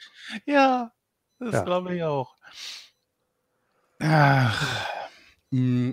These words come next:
Speaker 3: also an der Stelle mal, ich fand's jetzt nicht so schlimm. Natürlich war das wieder von der Logik her alles für 'n Arsch. Aber irgendwie war's doch jetzt toll, mal Reigns, so wie ich's empfinde, als Heel dargestellt zu sehen.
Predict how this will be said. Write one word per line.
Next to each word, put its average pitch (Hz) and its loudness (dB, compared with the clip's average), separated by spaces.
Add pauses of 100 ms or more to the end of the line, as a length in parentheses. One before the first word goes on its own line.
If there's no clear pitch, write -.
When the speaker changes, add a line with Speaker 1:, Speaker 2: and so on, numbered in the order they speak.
(240)
Speaker 3:
also 139 0
an 131 0
der 139 4
Stelle 156 2
mal, 147 4 (280)
ich - -6
fand's 247 2
jetzt - -4
nicht 202 0
so 208 2
schlimm. - 0
Natürlich 117 2
war 143 8
das 143 2
wieder 135 8
von 131 2
der 120 8
Logik 139 2
her 117 6 (500)
alles 104 -4
für - -6
'n 95 -6
Arsch. 82 -6 (380)
Aber 123 8
irgendwie 160 4
war's 143 8
doch 151 4
jetzt - -2
toll, 143 6
mal 143 6 (120)
Reigns, 120 4
so 117 -2
wie 131 2
ich's - 0
empfinde, 147 0 (220)
als - 2
Heel 202 4
dargestellt 107 4
zu - -4
sehen. 120 -4